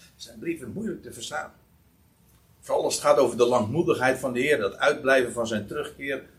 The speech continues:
Ja, al-, maar als je wil weten hoe dat zit, dat, dat de Heer maar niet terugkomt, nou, dan moet je bij onze Heer, onze broeder Paulus wezen. Die in al zijn brieven over deze dingen spreekt. Zwaar om te verstaan, zegt Petrus.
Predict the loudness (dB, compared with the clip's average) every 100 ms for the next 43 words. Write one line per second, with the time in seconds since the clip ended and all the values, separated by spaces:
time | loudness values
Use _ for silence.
0 | _ -20 -20 -8 -4 -4 2 4 6 4
1 | 6 4 4 6 8 10 8 6 4 4
2 | 2 2 4 2 4 0 2 2 2 0
3 | 0 2 2 2 0 0 -4 -12 -18 -4
4 | 0 2 4 4 4 6 6 4 2 2
5 | 4 4 2 -8 -6 -6 -4 -2 0 0
6 | -2 -2 -2 -2 -10 -18 -18 -20 _ _
7 | -4 2 8 8 8 2 2 2 2 2
8 | 4 4 4 2 2 -4 -6 -10 -18 -10
9 | -6 0 0 0 -6 -10 -8 -4 -4 -6
10 | -18 _ _ _ -18 -14 -14 _ -8 -4
11 | -4 -4 -8 -8 -14